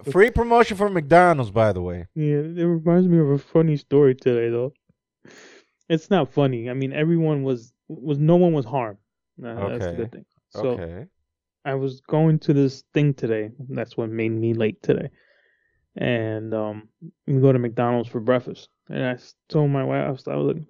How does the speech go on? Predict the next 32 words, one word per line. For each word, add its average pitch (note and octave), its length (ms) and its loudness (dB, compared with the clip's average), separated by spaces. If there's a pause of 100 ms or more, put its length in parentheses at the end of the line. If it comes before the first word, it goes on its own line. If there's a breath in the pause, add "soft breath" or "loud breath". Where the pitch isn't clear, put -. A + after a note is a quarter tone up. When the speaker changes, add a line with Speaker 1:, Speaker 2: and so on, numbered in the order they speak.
(120)
Speaker 1:
"Oh, D3 80 -4
I'll D3 160 0
just D#3+ 200 -2
go C3+ 180 0
inside A#2 360 -4
and A2 100 -14
pick A#2+ 180 -8
it B2 60 -4
up B2 160 -8
instead A#2+ 240 -2
of A2 80 0
having A2+ 260 -4
someone A2+ 260 -2
come A2+ 180 -8
out. G#2+ 120 -6
It's - 100 -14
pretty B2 220 2
cold A#2+ 320 0
out. A2+ 320 -2
It's - 140 -8
early A#2+ 180 0
in A2 60 -4
the A2 60 -6
morning. A2+ 260 -6
It's, G#2+ 80 -12
like, - 100 -20 (120)
thirty-six, G#2+ 720 -6
thirty-seven G#2+ 560 -4
degrees G#2+ 320 -4
outside." A#2 360 -6 (1080)
Speaker 2:
Mm. G2 300 -18 (600)
Speaker 1:
And, C3 320 0